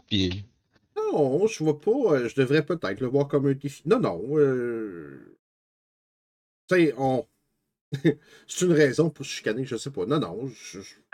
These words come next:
Speaker 2: j'essaye de faire ex-, des fois, je vais faire exprès pour la faire choc-,
Speaker 1: La,
Speaker 2: ben, la
Speaker 1: la
Speaker 2: faire
Speaker 1: pigner,
Speaker 2: choc-,
Speaker 1: ouais, ça, j'ai vu ça, par exemple. Tu fais exprès pour la pigner en partant, là. T'es sûr que tu t'aides pas, là.
Speaker 2: Faussement choqué, parce que, euh, c'est,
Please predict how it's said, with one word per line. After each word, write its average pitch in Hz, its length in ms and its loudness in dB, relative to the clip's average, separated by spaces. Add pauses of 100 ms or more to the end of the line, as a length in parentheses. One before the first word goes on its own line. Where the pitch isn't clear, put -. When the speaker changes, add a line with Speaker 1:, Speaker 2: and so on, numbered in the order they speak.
(200)
Speaker 2:
j'essaye 147 420 0
de 117 120 0
faire 131 240 -4
ex-, - 260 -12
des 139 100 4
fois, 170 140 2
je 131 100 0
vais 113 60 -2
faire 127 100 -2
exprès 120 640 -4
pour 117 420 2 (960)
la 107 160 -4
faire 117 260 -4
choc-, 117 200 -4
Speaker 1:
La, 113 180 4
Speaker 2:
ben, 82 200 -10
la - 140 -14
Speaker 1:
la 127 100 8
Speaker 2:
faire 110 80 8
Speaker 1:
pigner, 170 300 8
Speaker 2:
choc-, 135 160 8
Speaker 1:
ouais, 147 240 10
ça, 165 200 8
j'ai 151 160 8
vu 123 80 0
ça, 165 200 6
par 117 120 6
exemple. 120 240 8
Tu - 120 0
fais 156 100 4
exprès 156 320 6
pour 151 100 4
la 127 100 10
pigner 127 240 4
en 139 80 8
partant, 135 380 6
là. 117 120 8
T'es 120 140 2
sûr 165 160 6
que - 60 0
tu - 60 2
t'aides 113 260 8
pas, 143 240 8
là. 110 100 6 (140)
Speaker 2:
Faussement 147 580 6
choqué, 143 480 0
parce 95 220 -6
que, 107 100 -6
euh, 87 400 -4 (960)
c'est, 113 160 -6